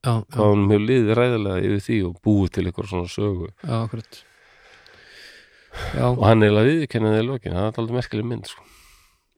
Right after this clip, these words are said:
Speaker 1: Já, það er alltaf merkilegt þegar fólk áttar sig jafnvel áratugum síðar að
Speaker 2: Já.
Speaker 1: það er búið að vera að veltast um í þráhyggju og, og hvað er íslenska orðið yfir tunnel vision aftur? Eða, þú veist,
Speaker 2: Já, svona ein, ein,
Speaker 1: ein,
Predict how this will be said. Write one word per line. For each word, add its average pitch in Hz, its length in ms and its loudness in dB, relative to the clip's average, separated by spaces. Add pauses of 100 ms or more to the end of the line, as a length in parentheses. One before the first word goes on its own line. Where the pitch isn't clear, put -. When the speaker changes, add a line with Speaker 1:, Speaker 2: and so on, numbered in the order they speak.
(340)
Speaker 1:
Já, 117 200 0
það 123 240 0
er 131 120 0
alltaf 127 180 -4
merkilegt 120 300 -2
þegar 117 180 -2
fólk - 260 -6
áttar - 260 -8
sig 110 220 -4 (280)
jafnvel 113 300 -4
áratugum 117 600 -2
síðar 117 400 2
að 110 180 -2
Speaker 2:
Já. 85 80 0 (160)
Speaker 1:
það 110 180 -2
er 110 80 -2
búið 117 160 0
að 113 60 -2
vera 107 140 -4
að 107 40 -6
veltast 123 360 -4
um 120 120 0
í 113 80 0
þráhyggju 113 680 0
og, 107 260 -2 (1040)
og 113 280 4
hvað 123 200 4
er 120 80 6
íslenska 113 300 0
orðið 120 180 4
yfir 113 320 0 (200)
tunnel 123 340 2
vision 104 340 -4
aftur? 101 220 -10
Eða, - 100 -12
þú 113 60 0
veist, 104 240 -4 (720)
Speaker 2:
Já, 95 180 6 (160)
svona 101 240 2
ein, 104 140 2
ein, 98 160 -6
Speaker 1:
ein, 98 80 -14